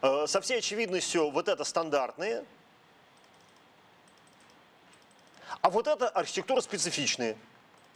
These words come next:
которые предназначены именно для мипсель, то есть для мипс с Little Endian, э,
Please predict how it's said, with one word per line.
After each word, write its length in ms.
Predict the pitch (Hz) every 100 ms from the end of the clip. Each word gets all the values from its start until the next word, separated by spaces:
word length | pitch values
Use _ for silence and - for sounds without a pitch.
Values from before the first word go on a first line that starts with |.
| - - - - -
которые 380 | - 165 240 240
предназначены 640 | 151 139 143 151 202 160
именно 420 | 156 202 208 170 135
для 420 | 117 139 180 185
мипсель, 580 | 151 151 156 214 - 131
то 140 | - 143
есть 260 | 120 135 120
для 220 | 127 135
мипс 320 | 156 127 - -
с 200 | - 143
Little 520 | 131 143 139 156 143
Endian, 280 | 113
э, 40 | 113